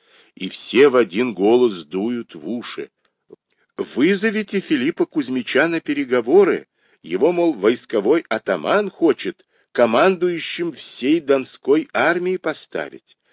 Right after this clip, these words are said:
Прямо беда. А туда папа никак нельзя являться ни на какие переговоры, потому что там засада. «Хм, с ума посходили», вырвалось у отца.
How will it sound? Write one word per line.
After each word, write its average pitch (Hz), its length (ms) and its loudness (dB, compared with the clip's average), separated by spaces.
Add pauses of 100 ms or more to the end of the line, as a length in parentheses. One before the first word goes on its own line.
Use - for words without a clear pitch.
Прямо 95 340 -12
беда. 101 440 -8 (760)
А - 180 -14
туда 85 420 -6
папа 143 320 -6
никак 80 640 -8
нельзя 110 480 -4
являться 110 720 -4
ни 98 180 -2
на 165 160 -2
какие 165 440 -8
переговоры, 143 760 -4 (300)
потому 131 280 -4
что 151 160 -6
там 160 240 -2
засада. 139 720 -2 (500)
«Хм, 98 340 -8
с - 280 -16
ума 92 560 -8
посходили», 76 800 -12 (380)
вырвалось 82 680 -4
у 85 80 -8
отца. - 460 -14